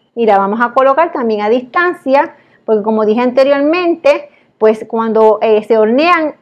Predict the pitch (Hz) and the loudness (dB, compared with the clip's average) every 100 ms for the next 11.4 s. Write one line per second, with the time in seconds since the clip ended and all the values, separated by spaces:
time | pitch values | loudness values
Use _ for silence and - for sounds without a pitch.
0 | - - 226 233 - 262 311 240 196 190 | -10 -2 -2 -2 -4 -2 0 -2 -6 -2
1 | 208 196 233 240 220 190 180 208 202 240 | -2 0 0 2 0 -4 -10 -8 -6 -6
2 | 254 320 269 240 220 220 220 254 330 381 | -4 -2 -2 -2 -2 -2 0 0 2 0
3 | 294 311 - 220 226 208 208 294 320 254 | -2 -4 -6 -6 0 -2 2 2 2 0
4 | 247 226 208 226 233 262 349 480 330 214 | -4 -6 -4 0 2 2 2 2 2 2
5 | 202 208 208 240 349 - _ _ _ - | 2 -4 -2 -2 -4 -8 _ _ _ -2
6 | 196 226 240 247 254 269 285 285 392 370 | 2 2 2 0 -2 0 0 0 2 0
7 | 370 277 220 247 330 285 285 - 262 269 | 0 0 4 2 2 -2 -6 -6 -4 -2
8 | 269 269 294 277 269 262 262 240 240 233 | -2 -4 -2 -2 -2 -4 -2 0 0 -2
9 | 220 180 165 - 196 190 202 214 226 247 | -4 -6 -8 -12 -8 -6 -4 -2 -2 -4
10 | - 269 269 330 330 330 262 254 262 320 | -2 -2 0 -2 0 0 0 0 0 -2
11 | 320 285 254 330 | -2 -6 -2 -2